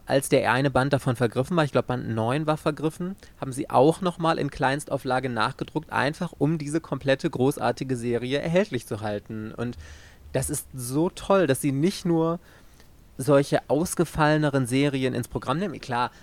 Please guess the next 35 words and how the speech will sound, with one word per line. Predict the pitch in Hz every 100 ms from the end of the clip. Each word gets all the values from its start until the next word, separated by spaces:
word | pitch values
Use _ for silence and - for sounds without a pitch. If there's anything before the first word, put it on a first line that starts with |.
| -
man | 120
muss | 147 -
dazu | 127 - 165
sagen, | 143 135 135 135 - -
es | 123 -
ist | 156 -
auch | 120 -
Prestige | - 113 - - 185 196 -
für | 143
Carlsen, | - 147 139 123 123
dass | 120
man | 135 110
sagen | 120 123
kann, | 123 131 117
wir | 110
haben | 123 123 123 - - -
den | - 123 107
Gott | 135 -
des | 123 -
Mangas | 120 139 147 139
im | 120 127
Programm, | - 120 117 131 131 120
wir | 113
haben | 120
Osamu | 113 113 120 117
Tezuka | - 139 131 135 131 127
oder | 117 110
wir | 110
haben | 117 120
so | 117 117 - - - - - - -
krasse | - 135 -
Sachen | 120 120 127 135
wie | 120
Billy | 107 123 120
Bat. | 98 113 131 143